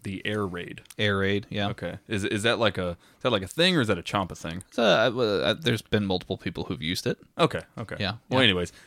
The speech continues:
Speaker 1: it was glorious, and,
Speaker 2: Yeah.
Speaker 1: uh, not to steal your thunder on this, but I, I know you mentioned this, uh, like, as it was happening, Ciampa being,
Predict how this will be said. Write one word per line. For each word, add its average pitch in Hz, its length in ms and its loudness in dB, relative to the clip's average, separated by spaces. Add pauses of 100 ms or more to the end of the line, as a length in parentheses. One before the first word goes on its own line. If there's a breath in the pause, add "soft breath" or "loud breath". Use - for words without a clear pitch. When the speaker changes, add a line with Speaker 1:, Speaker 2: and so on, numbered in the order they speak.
Speaker 1:
it - 60 2
was 135 140 6
glorious, 90 480 2 (240 loud breath)
and, 104 320 4
Speaker 2:
Yeah. 92 60 -4
Speaker 1:
uh, 95 380 0 (320)
not 123 260 2
to 110 140 0
steal 127 260 4
your 101 100 0
thunder 107 320 2
on 98 80 0
this, 95 160 -2
but 98 160 -2
I, - 260 -4
I - 20 0
know 104 120 0
you 98 160 0
mentioned 98 360 0
this, 92 300 -2
uh, 92 320 -2 (300)
like, 101 200 -2
as 107 280 6
it 92 60 0
was 95 120 -4
happening, 98 440 0 (480 soft breath)
Ciampa 98 560 2 (580)
being, 185 480 4